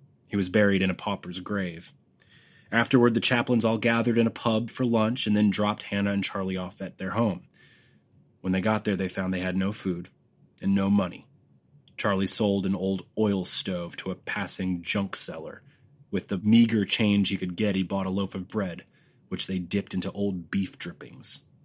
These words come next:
The encounter with Eva, and Charles Senior's death, and her own ill health led Hannah to become increasingly paranoid about Charlie's well-being in the music hall scene. She badgered the Jacksons about Charlie's intense performing schedule until finally they cut him from the Eight Lancashire Lads.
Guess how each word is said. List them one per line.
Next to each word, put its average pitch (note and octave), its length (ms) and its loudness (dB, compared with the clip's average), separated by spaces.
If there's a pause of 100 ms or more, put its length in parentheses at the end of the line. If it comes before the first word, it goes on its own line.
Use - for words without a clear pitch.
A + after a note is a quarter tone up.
(300)
The B2+ 100 10
encounter E3+ 400 10
with B2+ 140 6
Eva, A2+ 720 4
and - 80 -12
Charles A2 340 0
Senior's G#2+ 420 2
death, F#2+ 540 -4
and F#2 120 -8
her F#2+ 200 -4
own A#2+ 260 8
ill G#2+ 220 0
health F#2 380 -4
led G2+ 180 0
Hannah G#2 300 -2
to F#2+ 120 -4
become G2+ 280 -2
increasingly G#2 720 0
paranoid G2 560 -2
about F2 200 -10
Charlie's G2 460 -2
well-being F2+ 800 -2
in G2 160 0
the F#2+ 80 2
music G2+ 340 2
hall E2 180 -12
scene. F2 400 -6 (500)
She - 140 2
badgered A2+ 640 2
the F#2 80 -4
Jacksons G2 500 -2
about F2 220 -8
Charlie's F#2+ 380 -4
intense G2 320 -2
performing A#2+ 500 2
schedule A2 460 0
until G#2 240 0
finally A#2 560 0
they G#2+ 100 2
cut G#2+ 300 0
him D#2+ 160 -6
from F#2+ 140 -2
the F#2+ 120 2
Eight F#2+ 160 -4
Lancashire F2+ 480 -6
Lads. E2+ 480 -6